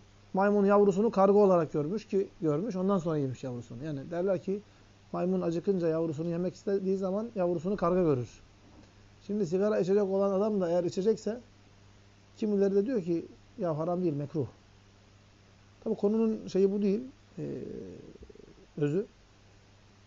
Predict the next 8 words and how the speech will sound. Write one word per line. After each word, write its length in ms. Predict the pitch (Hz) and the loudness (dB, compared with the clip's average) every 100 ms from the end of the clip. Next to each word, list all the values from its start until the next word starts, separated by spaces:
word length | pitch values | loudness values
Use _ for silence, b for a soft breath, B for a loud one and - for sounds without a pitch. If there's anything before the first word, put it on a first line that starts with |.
| - | -6
Dedi 200 | 165 196 | -2 0
ki 120 | 190 | 0
bana, 280 | 190 180 180 - - - | 0 0 -4 -10 -16 -8
"Ama," 240 | 165 180 | -4 -2
dedi, 280 | 180 185 - - - | 0 0 -2 -8 -14
"bir 220 | 165 190 180 | -8 -6 -6
sürü," 240 | - 170 | -6 -4
dedi, 280 | 165 190 | -2 -2